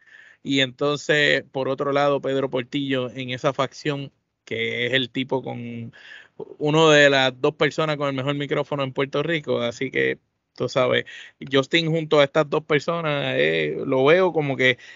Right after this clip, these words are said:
tiene todo para terminar de pulir esas cosas que faltan para convertirse en, en, en superestrella, porque ya estrella es.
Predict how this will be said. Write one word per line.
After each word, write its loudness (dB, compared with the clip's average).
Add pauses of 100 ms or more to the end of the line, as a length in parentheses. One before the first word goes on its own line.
(160)
tiene 4
todo 6
para 2
terminar 0
de 2
pulir 0 (280)
esas 2
cosas -4
que -2
faltan -4
para -4
convertirse -4
en, -8
en, -12
en -8
superestrella, -4
porque -2
ya 4
estrella -4
es. -16